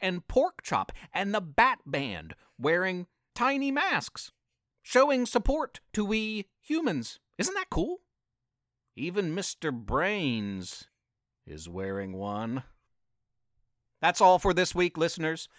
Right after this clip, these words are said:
Tune in next week for more awesome tales of heroic kids.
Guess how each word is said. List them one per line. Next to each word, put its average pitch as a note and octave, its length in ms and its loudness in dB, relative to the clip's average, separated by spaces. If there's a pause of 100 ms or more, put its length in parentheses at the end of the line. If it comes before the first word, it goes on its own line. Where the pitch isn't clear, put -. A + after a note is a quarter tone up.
Tune D4 280 2
in D4 160 -2
next B3+ 320 -2
week F#3+ 260 0
for D3+ 100 0
more G#3 440 2
awesome A3+ 580 2
tales A3+ 640 0
of G3+ 160 -6
heroic F3+ 600 -2
kids. E3+ 480 -4